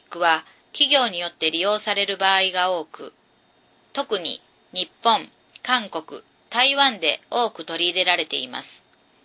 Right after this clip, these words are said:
最近はヨーロッパなど他の地域でも利用する企業が増えています。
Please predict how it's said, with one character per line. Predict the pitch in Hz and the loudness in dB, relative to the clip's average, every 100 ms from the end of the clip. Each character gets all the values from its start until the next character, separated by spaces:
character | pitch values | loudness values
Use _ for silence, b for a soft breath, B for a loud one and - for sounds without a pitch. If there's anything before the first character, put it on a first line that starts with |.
| _ _ _ _ - b b b _ | _ _ _ _ -20 b b b _
最 | - 240 | 0 0
近 | 262 254 254 | 4 2 4
は | 254 | 2
ヨ | 247 254 | 4 2
ー | |
ロ | 262 | 0
ッ | |
パ | - 214 | 0 -2
な | 175 | 0
ど | 156 156 156 b b b b _ | -2 -2 -4 b b b b _
他 | 277 | -2
の | 285 240 | -2 0
地 | - 233 | 0 0
域 | 202 175 | 0 -2
で | 160 | -2
も | 156 147 - | -2 -6 -8
利 | 180 | -2
用 | 214 233 | 0 0
す | 226 226 | 0 -2
る | 226 | -2
企 | 226 208 | -2 0
業 | 190 | 2
が | 156 | 0
増 | 156 247 | -2 0
え | 208 | 0
て | - 151 | 2 -4
い | 143 | -4
ま | 147 | -10
す。 | - - | -14 -18